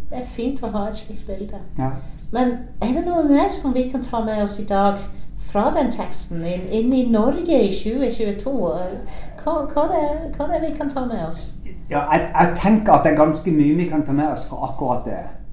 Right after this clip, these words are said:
Speaker 1: Mm.
Speaker 2: Eh, for det er jo ikke noe overdrivelse å si at, at det er ganske stormfullt, stormfulle tider.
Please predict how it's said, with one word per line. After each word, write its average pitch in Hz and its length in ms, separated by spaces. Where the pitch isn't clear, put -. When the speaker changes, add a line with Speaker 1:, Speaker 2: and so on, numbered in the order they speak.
Speaker 1:
Mm. 214 160
Speaker 2:
Eh, 120 960
for 139 80
det 131 120
er 139 40
jo 135 60
ikke 170 220
noe 170 200
overdrivelse 143 1040
å 123 80
si 151 320
at, - 380
at 123 160
det 135 80
er 127 80
ganske 127 400
stormfullt, 143 840
stormfulle 147 640
tider. 156 360